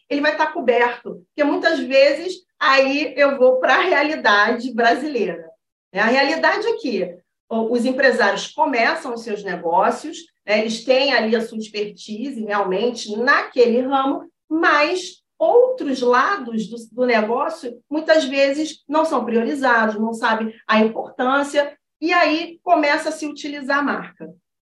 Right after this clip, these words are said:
E nesse momento é que a gente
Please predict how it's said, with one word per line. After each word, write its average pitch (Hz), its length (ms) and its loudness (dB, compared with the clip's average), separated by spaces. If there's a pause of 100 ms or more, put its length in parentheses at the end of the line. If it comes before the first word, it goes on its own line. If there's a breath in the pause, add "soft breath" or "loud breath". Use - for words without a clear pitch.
(420)
E 339 80 -2
nesse 349 460 2
momento 240 800 2
é 269 140 4
que 330 100 0
a 320 60 4
gente 277 320 -2